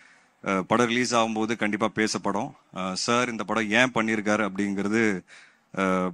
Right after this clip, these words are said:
படம் பார்க்கும்போது எல்லாருக்கும் புரியும். And ஐஸ்வர்யா ரஜினிகாந்த், uh, அவங்க வந்து இந்த மாதிரி ஒரு ஸ்கிரிப்ட் எடுத்து பண்றதேங்கிறதே ஒரு மிகப்பெரிய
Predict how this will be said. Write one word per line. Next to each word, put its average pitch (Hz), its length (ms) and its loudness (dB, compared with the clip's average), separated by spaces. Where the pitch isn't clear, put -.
படம் 113 200 0
பார்க்கும்போது 107 400 0
எல்லாருக்கும் 101 360 0
புரியும். 98 380 -4
And 95 360 -4
ஐஸ்வர்யா 107 460 0
ரஜினிகாந்த், 101 600 -6
uh, 87 540 -2
அவங்க 107 320 0
வந்து 117 180 0
இந்த 117 140 -4
மாதிரி 120 200 0
ஒரு 104 240 0
ஸ்கிரிப்ட் - 400 -4
எடுத்து 120 380 0
பண்றதேங்கிறதே 113 880 0
ஒரு 104 200 -2
மிகப்பெரிய 110 580 2